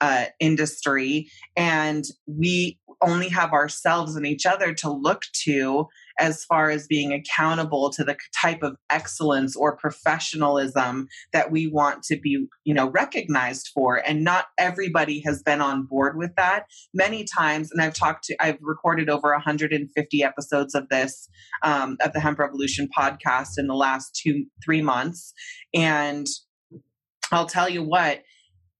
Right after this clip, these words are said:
not everybody that I asked that question to has an answer. Not, it, you know, some people are like, "Frankly, we, we're not giving back to the community right now. If you have any suggestions,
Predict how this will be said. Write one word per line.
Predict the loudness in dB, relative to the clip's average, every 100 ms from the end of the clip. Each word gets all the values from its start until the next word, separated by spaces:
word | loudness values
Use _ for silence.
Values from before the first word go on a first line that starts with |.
| _
not | 2 4 4 2 0 0
everybody | 0 0 0 0 2
that | 0
I | 2
asked | 2 2 0
that | 0 0 2
question | 0 0 -2 -2 0 -2
to | 0 2 2 -2 -2 -2
has | 2 2 4 2 0 -8 -18 _ _
an | -2 0
answer. | 0 -2 0 0 0 -4 _ -2
Not, | 2 2 2 -2 _ -8
it, | -8 0
you | 2
know, | 4
some | 2 0 0
people | 0 2
are | 2 4
like, | 2 0 -10 _ _ _
"Frankly, | -2 0 -2
we, | 0 -2 0
we're | 0 2
not | 2 0
giving | -2 -2 0
back | 0 -2
to |
the | -10 -4
community | 0 0 0 0
right | 0 0
now. | 0 0
If | 0
you | 0
have | 0 0
any | -4
suggestions, | -4 -4 0 0 0 -2 -2 -2 -6 -10